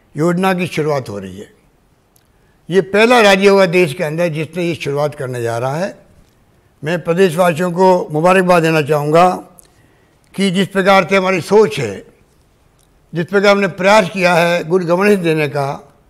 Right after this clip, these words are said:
सुशासन देने का प्रयास किया है हमने, लगभग पाँच साल होने आए हैं,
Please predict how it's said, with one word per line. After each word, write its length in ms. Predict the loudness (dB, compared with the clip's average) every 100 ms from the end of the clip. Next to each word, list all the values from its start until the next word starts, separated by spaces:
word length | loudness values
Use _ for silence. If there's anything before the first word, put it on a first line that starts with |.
| _ _ _ _
सुशासन 560 | -4 -2 0 2 2 0
देने 180 | 0 0
का 80 | -2
प्रयास 360 | -2 -2 -2 -4
किया 200 | -6 -4
है 80 |
हमने, 340 | -6 -8 -10 -12 -18 _ _ _ _ _ _ _ _
लगभग 300 | -10 -6 -4 -4
पाँच 220 | -4 -6 -4
साल 120 | -2
होने 200 | -2 0
आए 180 | 0 0
हैं, 420 | 0 -2 -6 -14